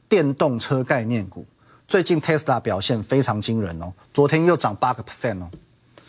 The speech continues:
你认为现在搭上顺风车的电动车概念股，基本面这么优秀，又位于黄金买点的股票，表现会如何呢？你今天加入我的季底做账限时购，好不好？我们庆-，为了庆祝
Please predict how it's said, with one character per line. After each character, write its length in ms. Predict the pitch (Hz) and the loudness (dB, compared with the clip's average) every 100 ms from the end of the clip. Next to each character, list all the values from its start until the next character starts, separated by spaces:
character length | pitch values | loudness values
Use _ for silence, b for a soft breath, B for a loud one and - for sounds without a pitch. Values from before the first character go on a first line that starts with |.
| B B B - | B B B 0
你 100 | 127 | 4
认 200 | 170 170 | 4 4
为 240 | 131 117 B B | 2 0 B B
现 260 | - 180 151 | -2 0 2
在 200 | 160 - | 0 0
搭 320 | - 170 165 | 0 0 0
上 200 | 180 143 | -2 -2
顺 240 | - 143 | 0 0
风 160 | 135 135 | 0 -2
车 140 | 135 | -2
的 100 | 131 | -2
电 220 | 113 139 | 0 0
动 140 | 123 123 | 0 0
车 160 | 127 | -2
概 160 | 117 123 | 0 -2
念 120 | 117 | -2
股， 200 | 104 78 B B B | -4 -10 B B B
基 200 | - 190 | 0 2
本 160 | 156 127 | 2 2
面 200 | 165 143 | 2 4
这 40 | |
么 120 | 151 139 | 4 4
优 180 | 139 | 4
秀， 260 | 135 - 104 B B - | 2 0 -2 B B 0
又 160 | 180 | 2
位 180 | 160 185 | 4 2
于 60 | 143 | 2
黄 240 | 135 135 | 0 0
金 160 | 135 147 | 0 2
买 120 | 123 | 0
点 140 | 117 | -2
的 60 | 107 | -4
股 160 | 101 90 | -8 -4
票， 240 | 127 90 _ | -2 -2 _
表 220 | 143 117 | 0 2
现 200 | 113 160 | 2 0
会 160 | 123 131 | 2 0
如 140 | 104 104 | 0 -6
何 200 | 92 85 | -8 -8
呢？ 180 | 92 107 _ _ _ _ _ _ _ B B B B | -8 -8 _ _ _ _ _ _ _ B B B B
你 120 | - 127 | 2 4
今 180 | 180 | 4
天 260 | 185 185 185 - _ _ _ _ _ _ - _ _ | 4 2 -2 -8 _ _ _ _ _ _ -20 _ _
加 160 | - 170 | 0 2
入 100 | 180 | 4
我 120 | 123 | 2
的 40 | |
季 140 | 127 175 | 2 0
底 100 | 117 | 0
做 140 | 139 | 2
账 100 | 135 | 0
限 140 | 147 113 | 0 -2
时 140 | 98 | -2
购， 200 | 123 95 - | 0 -2 -2
好 140 | 110 | 0
不 60 | 123 | 2
好？ 80 | 101 | 0
我 80 | |
们 100 | 110 | -2
庆-， 240 | 135 180 156 | 0 0 2
为 120 | 466 | 2
了 100 | 180 | 4
庆 240 | 151 - 160 | 2 2 2
祝 220 | 175 | 2